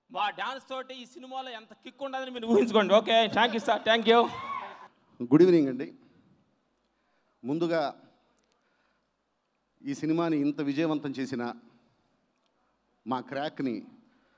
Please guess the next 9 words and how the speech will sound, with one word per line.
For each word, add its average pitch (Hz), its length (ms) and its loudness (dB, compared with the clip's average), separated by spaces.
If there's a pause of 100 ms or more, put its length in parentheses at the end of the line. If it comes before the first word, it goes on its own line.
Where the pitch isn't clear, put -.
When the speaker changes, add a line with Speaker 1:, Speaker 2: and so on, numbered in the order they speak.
(300)
Speaker 2:
మన 156 220 -2
క్రాక్ని 214 480 0
ఇంత 180 220 4
ఆదరిస్తున్న 175 640 2
ప్రేక్షకులందరికీ 151 840 -4
కూడా 131 380 -2 (760)
తల 147 120 -8
వంచి 151 340 -10
నమస్కరిస్తున్నాను. 104 680 -12